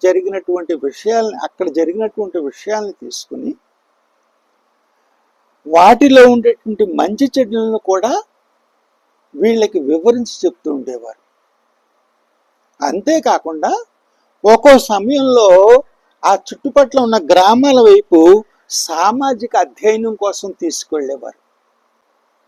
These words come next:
ఆ కొన్ని గ్రామాలు ఉన్నాయంటే ఆ గ్రామాలకి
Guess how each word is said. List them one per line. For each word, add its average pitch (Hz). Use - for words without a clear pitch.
ఆ 202
కొన్ని 233
గ్రామాలు 262
ఉన్నాయంటే 226
ఆ 190
గ్రామాలకి 208